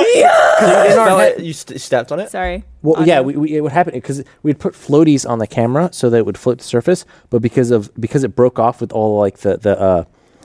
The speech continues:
Speaker 2: like, the arms and,
Speaker 3: Yeah,
Speaker 2: and the
Speaker 3: just weighed it
Speaker 2: casing
Speaker 3: down.
Speaker 2: and blah, blah, blah, it was weighted down. It was, like, floating a foot above the surface. No, no,
Speaker 3: Oh.
Speaker 2: a foot above the,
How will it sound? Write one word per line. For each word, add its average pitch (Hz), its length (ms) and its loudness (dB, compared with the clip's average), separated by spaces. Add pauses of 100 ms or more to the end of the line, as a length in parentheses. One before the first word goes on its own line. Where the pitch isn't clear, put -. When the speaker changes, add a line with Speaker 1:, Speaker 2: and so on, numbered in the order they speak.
(160)
Speaker 2:
like, 104 160 -4
the - 120 -4
arms 107 580 -2
and, 92 100 -2
Speaker 3:
Yeah, 104 140 -4
Speaker 2:
and 95 100 -4
the 90 60 -4
Speaker 3:
just - 120 -6
weighed 120 100 4
it 113 40 2
Speaker 2:
casing 117 240 0
Speaker 3:
down. 110 100 -2
Speaker 2:
and 95 80 -6
blah, 104 140 0
blah, 104 100 -4
blah, 107 240 2 (280)
it 123 40 -4
was 110 140 0
weighted 131 240 0
down. 127 220 0
It - 20 -4
was, 104 140 -6
like, 104 120 -6
floating 131 440 -6
a 92 40 -10
foot - 360 -8
above 104 260 -4
the - 80 -20
surface. - 560 -10 (580)
No, - 140 -6
no, 156 280 2
Speaker 3:
Oh. 123 80 2
Speaker 2:
a 123 40 0
foot 170 320 -2
above 123 380 -2
the, 107 100 -2